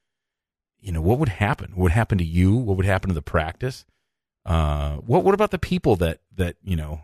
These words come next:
are used to seeing you, that if you're not there, what, what's life gonna be like? And, and can, you know, is this a life worth living? So back in two thousand two, um, I was intervened on by my family and friends.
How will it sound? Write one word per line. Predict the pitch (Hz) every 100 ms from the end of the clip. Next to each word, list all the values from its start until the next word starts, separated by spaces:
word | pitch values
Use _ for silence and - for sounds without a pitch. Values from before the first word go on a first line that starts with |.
| -
are | 104
used | 95 117 -
to | 95
seeing | - 117 101
you, | 78
that | 76 76 _
if | 90 -
you're | 85
not | 87 92 85
there, | 95 80
what, | 76 87 - _ _ _
what's | - -
life | 131 156
gonna | 95 76
be | 80
like? | 64 - - _ -
And, | 87 87
and | 92 95
can, | - 120
you | 101
know, | 78 73
is | 98
this | 107 - - -
a |
life | 92 92 95 101 -
worth | 113 101
living? | 101 90 69 - _ _ _ _ _ _ _ _ _ _ _ _ _ _ _ _ _
So | 113
back | 127 143
in | 156
two | - 143
thousand | - 107 92 87 -
two, | - 67 65 _ _ _ _ _ _ _ -
um, | 85 78 78
I | - 104
was | 107 95
intervened | 107 92 87 90
on | 76 65 - _
by | - 80 73 71 _ _ _ _ _
my | 82 82
family | - 85 80 76
and | 67
friends. | - 69 64